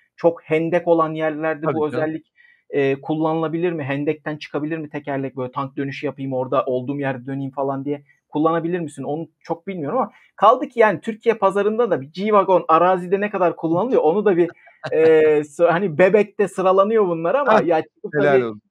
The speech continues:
Speaker 2: sana.
Speaker 1: eee,
Speaker 2: Evet.
Speaker 1: ara-, offroad sürüşü ne kadar yapılıyor bu a-, araçla onu da bilmiyorum. Belki yabancı ülkelerde mutlaka yapılıyordur ama burada kıyamazsın yani. Bu arabaya
Speaker 2: Ya, bu evet, eee, şeyi söyleyeyim ben.
Speaker 1: yirmi milyonları verip
Speaker 2: Of.
Speaker 1: yapamazsın yani onu.
Speaker 2: Of.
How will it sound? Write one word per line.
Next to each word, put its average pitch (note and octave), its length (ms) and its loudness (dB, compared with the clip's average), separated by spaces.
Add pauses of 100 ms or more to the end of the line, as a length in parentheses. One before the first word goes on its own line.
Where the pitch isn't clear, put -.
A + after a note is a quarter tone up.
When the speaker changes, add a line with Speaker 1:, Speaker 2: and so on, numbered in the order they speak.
Speaker 2:
sana. F#2+ 220 -20 (100)
Speaker 1:
eee, D3 60 -6
Speaker 2:
Evet. A#2+ 280 -4 (100)
Speaker 1:
ara-, F#3+ 360 4
offroad G3+ 400 0
sürüşü G#3 360 -8
ne G#3+ 100 -6
kadar G3+ 220 0
yapılıyor E3+ 480 -2
bu D#3+ 200 0
a-, D#3+ 100 -4
araçla F#3+ 520 -2
onu G3+ 260 -6
da A#3 240 -6 (200)
bilmiyorum. D#3+ 420 -8
Belki D#3 460 -2
yabancı E3+ 380 -4
ülkelerde E3 320 -4
mutlaka E3+ 400 -6
yapılıyordur D#3+ 460 -4
ama G#3 220 -6
burada G3 220 -6
kıyamazsın D#3+ 580 -4
yani. A#2+ 280 -12
Bu C#3+ 160 -2
arabaya F#3 360 -2
Speaker 2:
Ya, C3 240 0
bu C#3 380 -12
evet, B2+ 280 -6 (160)
eee, A#2 280 -6
şeyi C#3 300 -4
söyleyeyim D#3+ 420 0
ben. A#3+ 80 -2
Speaker 1:
yirmi A#3 80 -2
milyonları G3 600 -2
verip G#3+ 320 -6 (600)
Speaker 2:
Of. C3+ 220 2
Speaker 1:
yapamazsın C#3+ 100 -14
yani A#2 300 -10
onu. A#2 260 -14 (300)
Speaker 2:
Of. G#2+ 220 -10